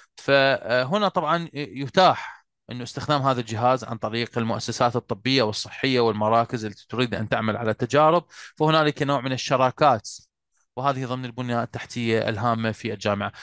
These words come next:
التعاون الدولي طبعًا تعاون مع الحكومة والمجتمع المدني. التمويل المشترك، آه، الجامعات بحاجة إلى تمويل، فدائمًا هنالك تعاقدات في موضوع الاستفادة من المنح البحثية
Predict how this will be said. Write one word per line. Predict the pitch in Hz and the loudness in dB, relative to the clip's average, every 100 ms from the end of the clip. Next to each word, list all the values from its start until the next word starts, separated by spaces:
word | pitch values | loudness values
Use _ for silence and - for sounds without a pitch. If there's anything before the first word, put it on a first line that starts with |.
| - - | -10 -6
التعاون | - 170 151 123 | 0 4 4 4
الدولي | 110 143 147 | 2 2 2
طبعًا | 135 131 131 | 0 -2 -2
تعاون | 131 120 123 117 | 0 2 2 2
مع | 113 113 | -2 -6
الحكومة | - 120 135 120 | -10 -6 -2 0
والمجتمع | 113 117 120 107 | 0 0 -2 0
المدني. | 120 165 156 156 - - - - - _ - - | 2 2 2 0 -6 -20 -20 -20 -20 _ -12 -8
التمويل | 151 170 185 185 | -2 2 2 2
المشترك، | 170 170 - 104 95 - _ _ _ _ _ _ _ _ _ _ _ _ _ - _ _ _ - | 0 0 0 -2 -4 -16 _ _ _ _ _ _ _ _ _ _ _ _ _ -20 _ _ _ -8
آه، | 127 101 | -6 -4
الجامعات | 139 151 147 170 - | -2 0 0 -4 -6
بحاجة | 135 165 143 127 | -2 0 0 -2
إلى | 135 127 | -2 -2
تمويل، | 127 127 123 92 | -4 -4 -6 -6
فدائمًا | - 117 120 135 127 | -2 0 2 2 0
هنالك | 120 123 123 120 | -2 -2 -4 -4
تعاقدات | 123 117 123 - 123 143 139 - | -4 0 0 0 2 4 4 2
في | - 120 | -6 -6
موضوع | 113 113 123 | -4 -2 -2
الاستفادة | 117 - 127 139 123 | -2 -2 2 2 2
من | 117 | 0
المنح | 151 139 127 | 0 0 -2
البحثية | 104 - - 139 127 | -6 -8 -2 0 2